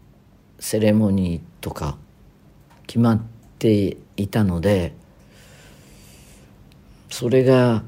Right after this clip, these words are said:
あー、できたらエールを送ることになったらいいなっ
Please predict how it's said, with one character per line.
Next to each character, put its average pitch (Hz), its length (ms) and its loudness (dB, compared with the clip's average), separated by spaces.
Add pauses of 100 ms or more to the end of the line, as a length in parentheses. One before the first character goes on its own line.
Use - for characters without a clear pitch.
(760)
あ 110 480 0
ー、 95 40 -4
で 135 140 4
き - 120 -4
た 139 180 2
ら 120 400 2 (1800)
エ 147 300 6
ー 139 40 6
ル 131 240 2
を 110 360 0
送 123 280 -4
る 143 120 0
こ 147 140 -2
と 143 140 2
に 131 160 2
な 120 140 0
っ 117 40 -4
た 127 200 -2
ら 113 100 0
い 127 200 0
い 127 40 -2
な 143 380 2
っ - 60 -12